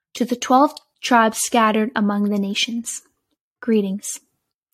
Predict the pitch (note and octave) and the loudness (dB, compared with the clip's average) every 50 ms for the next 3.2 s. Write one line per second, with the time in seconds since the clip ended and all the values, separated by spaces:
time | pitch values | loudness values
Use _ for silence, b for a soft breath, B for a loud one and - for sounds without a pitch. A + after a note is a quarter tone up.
0 | _ _ _ _ _ b b b b b b _ - C4+ B3 B3+ - - D4+ D4+ | _ _ _ _ _ b b b b b b _ 4 4 4 4 2 0 0 2
1 | D#4+ D#4 - - - - - C#4+ D4+ D#4 C#4+ - - B3+ A#3+ A3+ G#3 G#3 G#3+ - | 2 0 0 -2 -8 -2 2 2 4 4 2 0 2 2 2 2 2 -2 -4 -4
2 | - A3 G#3 - A3+ G#3+ G3+ G#3 G#3 G#3+ G3+ G#3+ - - A3 - - - A3 G#3+ | -4 -4 0 0 0 0 0 0 -2 -2 -4 -4 -4 -6 -8 -8 -6 -4 -4 -4
3 | A3+ - - - | -4 -6 -10 -14